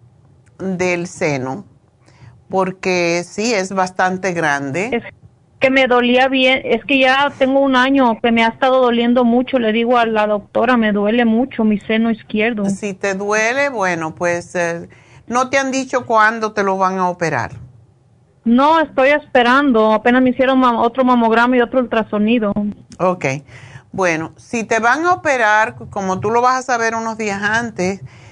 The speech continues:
Speaker 1: tienes que dejar de tomar el cartílago.
Speaker 2: Sí.
Speaker 1: Eh, por siete días, ah, antes de la cirugía para que puedas cicatrizar. El, la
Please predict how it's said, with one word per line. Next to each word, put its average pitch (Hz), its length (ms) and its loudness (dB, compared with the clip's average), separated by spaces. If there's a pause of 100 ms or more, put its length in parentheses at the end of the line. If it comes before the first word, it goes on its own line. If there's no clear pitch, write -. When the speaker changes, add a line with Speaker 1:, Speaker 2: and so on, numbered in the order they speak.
(180)
Speaker 1:
tienes 233 540 -4
que 254 160 -4
dejar 214 460 0
de 220 120 -4
tomar 190 440 -2
el 185 120 -6
cartílago. 156 840 -6 (840)
Speaker 2:
Sí. 202 320 -2 (280)
Speaker 1:
Eh, 185 340 0
por 190 260 -2
siete 214 540 -4
días, 196 640 -4 (240)
ah, 165 580 0 (100)
antes 185 460 0
de 185 80 0
la 165 140 -2
cirugía 165 720 -6
para 170 360 -2
que 170 220 -4
puedas 247 640 -2
cicatrizar. 175 1000 -2 (920)
El, 226 380 0
la 208 520 0